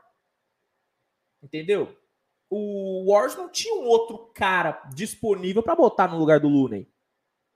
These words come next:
Nessa temporada tem. Nessa temporada o Looney tem uma baita de uma sombra que é do James Wiseman. Um cara que tem o apoio da torcida, a torcida gosta muito dele.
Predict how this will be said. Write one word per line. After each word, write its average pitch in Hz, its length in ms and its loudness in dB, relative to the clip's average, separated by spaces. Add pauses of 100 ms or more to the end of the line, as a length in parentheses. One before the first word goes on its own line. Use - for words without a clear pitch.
(340)
Nessa 151 240 -4
temporada 143 460 -4
tem. 427 420 0 (880)
Nessa 131 200 -12
temporada 156 400 -4
o 185 40 -6
Looney 170 320 -4
tem 151 340 -10
uma 285 260 -14
baita 143 420 -4
de 226 60 -12
uma 320 160 -10
sombra 165 420 -8
que 220 120 -10
é 208 40 -8
do 214 140 -14
James 170 320 -12
Wiseman. 233 460 -8 (580)
Um 165 80 -14
cara 165 240 -2
que - 180 -14
tem 175 140 2
o 214 80 4
apoio 165 320 8
da 135 80 4
torcida, 180 800 -6
a - 20 -4
torcida 156 340 -6
gosta 139 300 2
muito 113 240 -12
dele. 165 800 -4